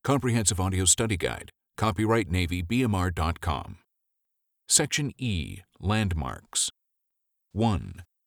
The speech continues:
which symbol is used in E C D I S for non-conspicuous point features? Target. Two, which symbol is used in E C D I S for non-conspicuous buildings?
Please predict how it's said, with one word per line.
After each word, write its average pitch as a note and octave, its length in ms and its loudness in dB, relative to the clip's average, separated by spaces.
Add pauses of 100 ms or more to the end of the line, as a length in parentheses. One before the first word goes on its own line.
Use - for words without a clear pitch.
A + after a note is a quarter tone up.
(160)
which - 220 2
symbol G#2+ 380 4
is D#2 160 2
used A1+ 400 -4
in G#2 260 0
E C3 100 -2
C A2+ 280 2
D G#2+ 200 -2
I G#2 180 2
S B1+ 440 -2
for A2 140 4
non-conspicuous A2+ 960 0
point F2 340 -2
features? - 680 -6 (840)
Target. G#2+ 400 0 (880)
Two, E2+ 380 0 (480)
which A2+ 180 2
symbol G#2 320 4
is F#2 160 2
used F2+ 300 0
in F2+ 160 0
E A2+ 120 -2
C G2 200 0
D F2+ 180 -2
I E2 160 0
S C#2+ 380 -2
for G2 120 0
non-conspicuous G#2 920 0
buildings? A#2 720 -4